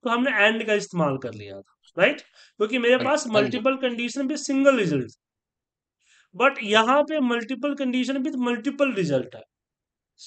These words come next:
Speaker 1: जैसे कि आप यहाँ देख पा रहे हैं कि फिफ्टी to एटी हुआ तो एट हंड्रेड,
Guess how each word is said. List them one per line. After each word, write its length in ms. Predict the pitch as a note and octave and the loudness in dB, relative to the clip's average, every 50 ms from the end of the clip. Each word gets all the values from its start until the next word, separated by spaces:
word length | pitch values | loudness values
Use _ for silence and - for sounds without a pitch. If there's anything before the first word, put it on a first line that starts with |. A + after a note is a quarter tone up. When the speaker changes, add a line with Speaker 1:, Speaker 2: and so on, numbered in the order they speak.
| - _ _ | -20 _ _
Speaker 1:
जैसे 260 | E3 G#3 A#3 B3+ C#4+ | -6 -6 -4 -4 -4
कि 80 | B3 C4+ | 0 2
आप 180 | C4 B3+ B3+ B3+ | 2 2 2 2
यहाँ 180 | B3 B3 B3 A#3 | 0 -2 -2 0
देख 200 | F#3 G3 A3+ A#3 - - | 0 0 0 0 -2 0
पा 140 | G3 E3 | 2 2
रहे 140 | D3+ D#3 D#3+ | 2 2 2
हैं 160 | F3+ B3+ D4 C#4+ - _ _ _ _ _ | 0 -2 -4 -8 -14 _ _ _ _ _
कि 100 | - A#3+ | -8 -8
फिफ्टी 380 | A#3 B3 B3 A#3+ B3 - C#4+ C#4 | -4 -4 -6 -6 -4 -4 -4 -4
to 100 | C4+ C#4 | 0 0
एटी 320 | B3+ A#3+ A#3+ B3 - C4+ | 0 0 0 -2 -4 -4
हुआ 300 | C4 B3+ A#3+ A#3 A#3 A#3+ | -2 0 2 2 2 0
तो 120 | A#3 - G3 | 0 -2 0
एट 280 | F3 F#3 G#3 G3+ - | 0 0 0 0 -2
हंड्रेड, 340 | A3+ A3 A3 G#3 A3 B3 B3 | -6 -6 -4 -4 -6 -6 -8